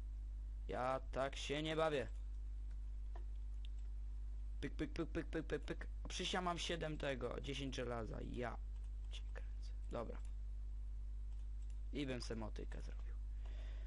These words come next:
Gotowi, pochodnie są, kobel jest, sadzonki niepotrzebne, to idzie. Tyk, tyk,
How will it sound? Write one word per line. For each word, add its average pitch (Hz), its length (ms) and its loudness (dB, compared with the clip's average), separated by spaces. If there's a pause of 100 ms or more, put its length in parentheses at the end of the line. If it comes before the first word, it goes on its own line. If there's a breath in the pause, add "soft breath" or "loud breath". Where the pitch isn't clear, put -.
(200 loud breath)
Gotowi, 165 600 4
pochodnie 139 480 2
są, 156 460 0 (160)
kobel 113 400 0
jest, 139 340 2
sadzonki - 420 -2
niepotrzebne, 139 680 0
to - 140 0
idzie. - 280 -2 (1400)
Tyk, - 380 0 (560)
tyk, 139 360 0